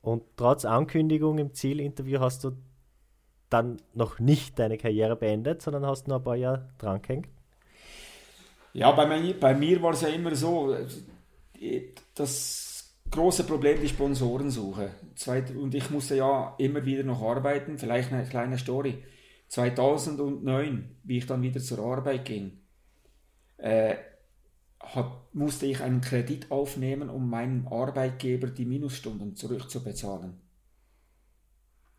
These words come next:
Speaker 2: Weil ich so viel im Minus war, musste ich das dann wieder zurückbezahlen irgendwie. Und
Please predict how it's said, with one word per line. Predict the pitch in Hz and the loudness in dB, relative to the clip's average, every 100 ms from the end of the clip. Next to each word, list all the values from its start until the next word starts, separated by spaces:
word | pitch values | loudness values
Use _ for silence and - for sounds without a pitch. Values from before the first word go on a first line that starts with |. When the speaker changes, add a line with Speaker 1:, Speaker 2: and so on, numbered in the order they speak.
| _ _ _ | _ _ _
Speaker 2:
Weil | 110 117 | -4 -4
ich | |
so | - 127 | -2 -2
viel | 135 131 | 0 2
im | 123 | 2
Minus | 139 156 135 | 2 -2 -4
war, | 135 143 147 - - _ _ _ _ - _ _ _ - | 0 0 -2 -10 -20 _ _ _ _ -20 _ _ _ -20
musste | - 135 127 | -8 -6 -4
ich | 135 | -2
das | 131 127 | -2 0
dann | 127 131 131 - | -2 -2 -4 -4
wieder | 135 127 131 | -2 0 -4
zurückbezahlen | - 123 139 - 127 107 95 101 | -2 -2 -2 -4 -6 -6 -6 -6
irgendwie. | 104 104 104 107 92 104 104 - - - | -6 -8 -8 -6 -6 -8 -10 -18 -20 -8
Und | - 113 117 | -4 -2 -2